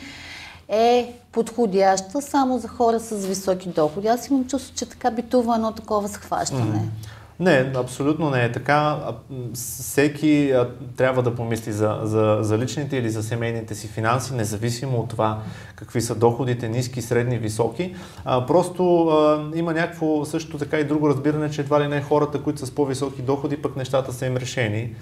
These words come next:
Speaker 2: А не е точно така. Те също, а, срещат много, много затруднения, когато трябва да вземат решения за финансите си.
Speaker 1: Добре, значи първо трябва да решим какво е важно за нас и тогава да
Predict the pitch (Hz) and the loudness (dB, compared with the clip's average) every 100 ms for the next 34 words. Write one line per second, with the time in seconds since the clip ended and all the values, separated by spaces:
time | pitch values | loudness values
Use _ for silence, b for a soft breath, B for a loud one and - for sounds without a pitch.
0 | B 139 160 170 120 117 113 107 113 120 | B -2 0 0 0 0 -4 -4 -2 -2
1 | 123 B - 131 139 143 147 143 123 123 | -2 B -4 -2 -2 -2 2 2 2 2
2 | 123 123 120 120 135 - 123 - - - | 2 2 0 -2 -4 -4 -10 -14 -14 -4
3 | 131 123 127 127 117 113 110 110 120 120 | -2 -2 -2 0 0 -2 -2 0 2 2
4 | 117 123 117 - 120 117 113 117 113 110 | 2 0 0 2 4 4 0 0 -2 -4
5 | 110 117 110 110 110 117 113 107 107 - | -6 -4 -2 -2 -4 -4 -4 -4 -6 -10
6 | 98 107 - - B B B B B B | -12 -14 -16 -20 B B B B B B
7 | B B B B B B B - 208 190 | B B B B B B B -6 -4 2
8 | 214 277 320 240 247 277 285 - 269 285 | 4 4 4 2 4 4 2 0 2 2
9 | 285 269 269 254 247 233 - 262 247 226 | 2 2 4 4 4 4 2 0 0 -4
10 | - 214 208 190 190 190 196 180 175 196 | 0 0 2 4 4 4 0 0 0 2
11 | 277 294 - 233 254 220 208 220 240 285 | 2 0 -6 -8 -6 -4 2 4 4 0
12 | 220 247 262 285 | 4 4 4 2